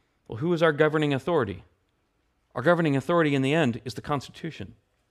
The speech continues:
"For there is no authority except from God." Oh, it comes from God. "And those that exist have been instituted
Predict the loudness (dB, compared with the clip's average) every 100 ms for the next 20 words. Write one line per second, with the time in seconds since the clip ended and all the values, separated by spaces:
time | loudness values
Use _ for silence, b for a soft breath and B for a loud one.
0 | _ _ _ _ _ _ _ _ _ _
1 | _ _ _ 4 6 6 6 4 4 4
2 | 2 4 2 -2 0 0 0 -2 -2 4
3 | 6 6 4 2 0 -2 -2 -2 -2 -2
4 | 0 2 0 -2 -8 B 2 4 4 2
5 | 0 2 2 2 -2 -2 -2 -2 -2 -2
6 | -4 -4 -4 -2 -6